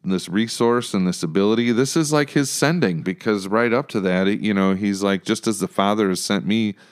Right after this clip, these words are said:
so I'm sending you." So their mission is beginning as apostles, one who's, who are sent.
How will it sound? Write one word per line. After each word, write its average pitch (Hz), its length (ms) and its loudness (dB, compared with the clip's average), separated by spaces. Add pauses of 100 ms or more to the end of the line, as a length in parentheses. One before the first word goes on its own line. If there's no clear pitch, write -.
(120)
so 147 260 0
I'm 151 160 0
sending 127 520 0
you." 110 340 2
So 95 680 2
their 98 160 2
mission 98 680 0 (480)
is 98 280 2
beginning 95 680 0 (220)
as 87 340 -2
apostles, 82 640 -2
one 87 280 0
who's, 82 460 -2 (200)
who 90 420 -2
are 78 180 -8
sent. - 540 -6